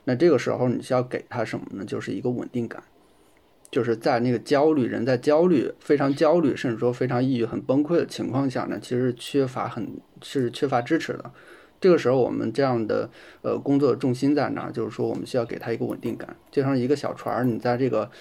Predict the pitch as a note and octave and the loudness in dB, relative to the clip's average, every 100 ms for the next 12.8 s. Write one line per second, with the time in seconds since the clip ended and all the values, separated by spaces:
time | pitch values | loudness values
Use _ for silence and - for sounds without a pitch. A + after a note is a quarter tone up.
0 | - - _ _ - A2+ G#2+ G#2+ A2 A#2 | -20 -20 _ _ -4 -2 -2 -2 -4 -4
1 | - A2+ F2+ B2+ A2+ G#2 B2 A#2 G#2 - | -6 -4 -2 -2 -2 -2 0 0 -2 -2
2 | A#2 A#2 - - - G#2+ A#2+ B2 B2 A2+ | 0 0 -4 -10 -4 -2 0 0 0 0
3 | A#2+ A2 A2+ A#2 A2 - C3 A2 G#2+ B2+ | 0 -2 -2 -2 -4 -4 -2 -2 -4 -4
4 | B2 B2 A2+ - B2+ C3 - - A2+ G#2+ | 0 0 0 -2 0 0 -4 -4 -4 -4
5 | G2+ E2 - - - A2+ - A2+ A2 - | -4 -6 -6 -10 -10 -8 -4 -4 -4 -8
6 | - - A1+ - - - - - - A#2+ | -6 -6 -6 -8 -14 -20 -20 -20 -4 0
7 | B2 D3 B2+ A#2 B2+ A2+ A#2 - - - | 4 4 4 2 2 0 -2 -2 -4 -2
8 | B2+ C3 A#2+ G#2+ F#2 A#2+ - G#2 A2 - | -2 0 -2 0 -2 -2 -4 -8 -8 -4
9 | B2 G2+ G2+ A#2+ - _ _ - _ _ | -4 -4 -4 -4 -8 _ _ -20 _ _
10 | - - A#2 A2 B2 C3 A#2 A#2 C3+ B2 | -12 -6 -2 0 0 0 0 0 2 2
11 | F3+ B2+ - - _ - - - D3+ - | 2 0 -2 -20 _ -20 -20 -8 -4 -2
12 | A#2+ C3+ D3+ A#2 C3+ B2+ D3+ | -2 -2 -2 -2 -2 0 0